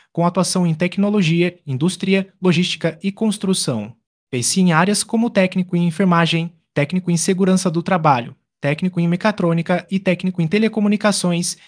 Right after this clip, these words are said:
entre outros, com vias de entrada rápida no mercado. O foco é oferecer retorno rápido sem depender de longos períodos de formação.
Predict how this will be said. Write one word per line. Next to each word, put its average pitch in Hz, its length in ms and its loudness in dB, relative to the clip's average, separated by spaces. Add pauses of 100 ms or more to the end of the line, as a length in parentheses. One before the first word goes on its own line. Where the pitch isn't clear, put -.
(160)
entre 202 260 2
outros, 202 380 0
com - 240 -4
vias 175 220 4
de 160 100 2
entrada 185 340 2
rápida 160 420 0
no 175 100 2
mercado. 156 680 -2 (320)
O 139 80 -8
foco 202 440 2
é 180 100 2
oferecer 196 460 2
retorno 196 400 4
rápido 151 400 2
sem 151 200 0
depender 151 420 4
de 143 120 2
longos 160 340 2
períodos 185 480 4
de 175 100 2
formação. 135 680 -2